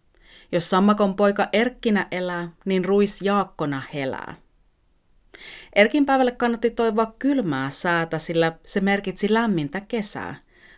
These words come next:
kuten sanonta kertoo viitaten toukokuiseen Urpon nimipäivään. Erkki turjus turkki päällä, Urbaanus liinapaitasillaan. Kaunista luontoa ja yhdessäoloa juhlittiin helluntaina tanssien merkeissä.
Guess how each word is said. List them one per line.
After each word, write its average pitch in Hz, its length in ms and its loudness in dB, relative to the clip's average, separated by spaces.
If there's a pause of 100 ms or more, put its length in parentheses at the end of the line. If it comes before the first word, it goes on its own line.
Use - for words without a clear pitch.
kuten 165 420 2
sanonta 175 360 2
kertoo 160 680 -2
viitaten 180 500 0
toukokuiseen 196 800 -2 (100)
Urpon 160 480 -2
nimipäivään. 131 1000 -8 (1400)
Erkki 240 340 2
turjus 190 600 -2
turkki 247 420 -2
päällä, 131 480 -6 (480)
Urbaanus 151 720 0 (100)
liinapaitasillaan. 135 1300 -6 (1800)
Kaunista 208 420 0
luontoa 254 360 2
ja 214 160 0
yhdessäoloa 190 720 0
juhlittiin 170 540 -2
helluntaina 185 680 0
tanssien 185 640 -4
merkeissä. 131 840 -6